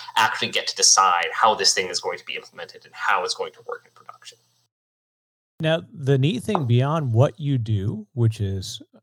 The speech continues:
Speaker 2: really slick and technically complex, and so you've really helped people to kind of make that jump into the adopting these technologies. But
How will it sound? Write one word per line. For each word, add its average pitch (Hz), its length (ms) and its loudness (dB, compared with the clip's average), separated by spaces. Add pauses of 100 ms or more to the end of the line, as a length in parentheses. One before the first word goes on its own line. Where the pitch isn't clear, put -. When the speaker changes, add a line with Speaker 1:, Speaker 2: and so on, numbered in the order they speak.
Speaker 2:
really 117 380 0
slick 95 520 -10 (840)
and 107 560 0
technically 110 1000 -2 (160)
complex, 107 920 -8 (160)
and 107 140 -4
so 120 120 -8
you've 113 260 0
really 120 280 0
helped 117 220 0
people 113 260 0
to 104 80 -4
kind 101 240 -2
of 92 60 -8
make 107 240 0
that 101 220 -4
jump 98 340 -4
into 98 160 -2
the 90 360 -10 (260)
adopting 110 460 -2
these 98 140 -10
technologies. 104 720 -6 (1120)
But 123 240 0